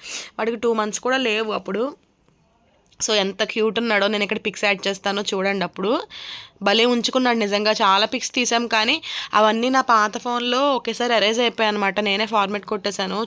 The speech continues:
చూసుకోకుండా. వాడు చిన్నప్పుడు ఫొటోస్ అన్నీ మెమొరీ, మెమొరీగా ఉంచాను. చాలా వరకు, చాలా వరకు పోయాయి. ఇంకా మళ్ళీ అన్నీ గ్యాదర్ చేసుకున్నాం అనమాట. కొన్ని కొన్ని గ్యాదర్ చేయగలిగాను, అన్నీ చేయలేకపోయాను. ఇంకా టమాటాలో పసుపు వేసి మగ్గించిన తర్వాత నేను చిక్కుడుకాయ ముక్కలు కూడా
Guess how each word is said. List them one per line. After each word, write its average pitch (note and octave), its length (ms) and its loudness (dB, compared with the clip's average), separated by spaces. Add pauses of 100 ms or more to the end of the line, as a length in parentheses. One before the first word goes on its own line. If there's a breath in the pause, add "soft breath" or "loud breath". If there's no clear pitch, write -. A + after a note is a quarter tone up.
చూసుకోకుండా. F#3+ 680 -6 (500 loud breath)
వాడు G#3+ 200 2
చిన్నప్పుడు G#3+ 420 -2
ఫొటోస్ A3 340 -2
అన్నీ A#3 300 0
మెమొరీ, G#3+ 360 2
మెమొరీగా G#3+ 580 0
ఉంచాను. G#3+ 480 -4
చాలా F#3+ 260 0
వరకు, G#3+ 420 -4
చాలా G#3+ 320 2
వరకు G3+ 220 -4
పోయాయి. G3+ 600 -2 (480)
ఇంకా B3+ 160 -2
మళ్ళీ A3+ 300 4
అన్నీ A#3+ 200 4
గ్యాదర్ G#3+ 380 2
చేసుకున్నాం G#3+ 540 0
అనమాట. F3+ 340 -2 (360)
కొన్ని G#3+ 200 0
కొన్ని A3 200 2
గ్యాదర్ F#3+ 300 2
చేయగలిగాను, G3 560 0
అన్నీ F#3 220 0 (100)
చేయలేకపోయాను. F3+ 640 -4 (1120)
ఇంకా B3 200 0
టమాటాలో A#3+ 760 4
పసుపు A3+ 340 2
వేసి A#3 180 2
మగ్గించిన A3 520 0
తర్వాత G3+ 480 2
నేను A3+ 180 0
చిక్కుడుకాయ G3+ 440 -4
ముక్కలు G3+ 300 -4
కూడా G3+ 180 -2